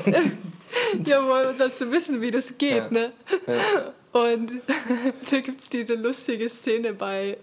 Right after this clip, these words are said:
Speaker 1: Outlander, das kennst du wahrscheinlich nicht, aber viele Frauen kennen vielleicht die Serie.
Speaker 2: <laughs>
Speaker 1: Und dann, ähm, aber ich weiß gar nicht mehr, wann die spielt, aber auf jeden Fall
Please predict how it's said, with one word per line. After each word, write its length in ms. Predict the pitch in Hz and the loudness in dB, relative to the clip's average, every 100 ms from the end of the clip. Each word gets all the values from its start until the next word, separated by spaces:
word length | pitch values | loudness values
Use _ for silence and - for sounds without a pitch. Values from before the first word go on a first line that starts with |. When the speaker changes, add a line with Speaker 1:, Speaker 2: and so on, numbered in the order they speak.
| - | -4
Speaker 1:
Outlander, 680 | - 220 - 202 196 202 202 | 0 0 -2 -4 -4 -4 -4
das 200 | 196 190 - - - - | -6 -10 -14 -20 -20 -12
kennst 220 | 233 - | -8 -8
du 60 | 170 | -8
wahrscheinlich 320 | 180 180 175 170 | -10 -10 -12 -12
nicht, 60 | 185 | -10
aber 220 | 180 - - - - - - | -10 -12 -16 -20 -14 -10 -6
viele 180 | 180 | -6
Frauen 260 | 175 170 170 | -4 -6 -6
kennen 240 | - 180 175 | -8 -12 -4
vielleicht 380 | 247 226 - | -2 -2 -2
die 120 | 262 233 | -2 -2
Serie. 560 | - 202 247 214 - - - 523 453 | 2 4 4 4 0 -2 0 0 2
Speaker 2:
<laughs> 320 | 440 381 - | 0 0 -2
Speaker 1:
Und 280 | 339 311 302 | -2 -2 2
dann, 280 | 277 269 302 - 415 381 349 320 - - | 2 0 -6 -4 -2 -2 -4 -6 -12 -2
ähm, 680 | 262 254 240 240 233 226 226 - _ _ - - - - | 2 2 0 0 -2 -4 -8 -20 _ _ -20 -20 -20 -6
aber 460 | 247 226 240 214 190 | -6 -2 -4 -2 -4
ich 120 | 202 | -4
weiß 120 | 226 | -6
gar 100 | 214 | -4
nicht 100 | 202 | -2
mehr, 140 | 208 196 | -4 -4
wann 100 | 196 | -4
die 60 | |
spielt, 320 | - 208 226 214 | -4 -4 -4 -2
aber 180 | 175 | -2
auf 80 | 185 | -2
jeden 200 | - 208 | -2 -4
Fall 340 | 202 208 196 | 0 -2 0